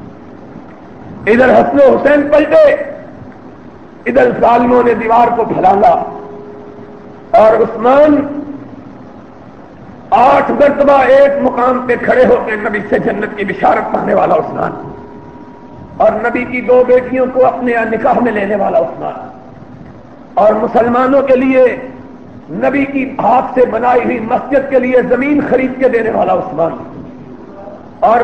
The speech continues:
مسلمانوں کے لیے پانی کا کنواں خرید کے وقف کرنے والا عثمان، اور اپنے ہاتھ سے قرآن پاک کے نسخے کو لکھنے والا عثمان، اور وہ عثمان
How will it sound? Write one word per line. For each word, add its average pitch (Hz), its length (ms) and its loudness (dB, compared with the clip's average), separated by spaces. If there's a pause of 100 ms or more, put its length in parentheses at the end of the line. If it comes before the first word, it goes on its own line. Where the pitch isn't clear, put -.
مسلمانوں 269 640 0
کے 285 140 2
لیے 285 480 2 (840)
پانی 277 340 0
کا 262 140 -2 (120)
کنواں 302 260 -2 (120)
خرید 247 320 -4
کے 262 180 2
وقف - 300 -4
کرنے 226 220 -4
والا 214 220 -2
عثمان، 240 440 -4 (1200)
اور 294 340 2
اپنے 294 340 -2
ہاتھ - 480 0
سے 320 60 0 (180)
قرآن 285 320 0 (140)
پاک 294 300 0
کے 277 100 2
نسخے 262 360 -2 (120)
کو 294 60 2
لکھنے 285 380 -2
والا 226 280 0
عثمان، 180 580 -4 (1080)
اور 220 160 2
وہ 233 140 2
عثمان 285 580 2